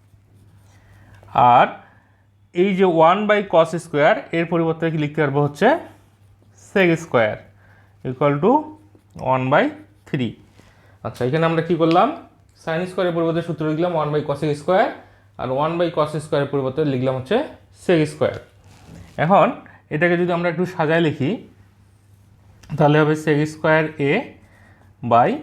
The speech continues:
cosec স্কয়ার A equal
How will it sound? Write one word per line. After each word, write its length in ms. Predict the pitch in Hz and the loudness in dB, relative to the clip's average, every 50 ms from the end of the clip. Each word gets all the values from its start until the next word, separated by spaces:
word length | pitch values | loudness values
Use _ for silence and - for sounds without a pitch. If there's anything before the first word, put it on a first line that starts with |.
| - - - _ _ _ _ _ _ _ _ _ _ _ _ _ _ _ _ _ _ | -12 -18 -20 _ _ _ _ _ _ _ _ _ _ _ _ _ _ _ _ _ _
cosec 280 | - 131 - - 135 127 131 127 - | -8 -8 -4 -4 -4 -2 -2 -4 -6
স্কয়ার 340 | - - 143 135 156 208 262 - - - - - - - - _ _ _ _ - - 117 | -4 0 2 4 4 4 2 0 -6 -16 -20 -20 -20 -20 -20 _ _ _ _ -6 -4 -2
A 40 | 107 98 95 101 - _ _ _ 156 123 131 | -2 -2 -6 -10 -18 _ _ _ -10 -8 -6
equal 260 | 123 - 139 131 | -2 0 2 2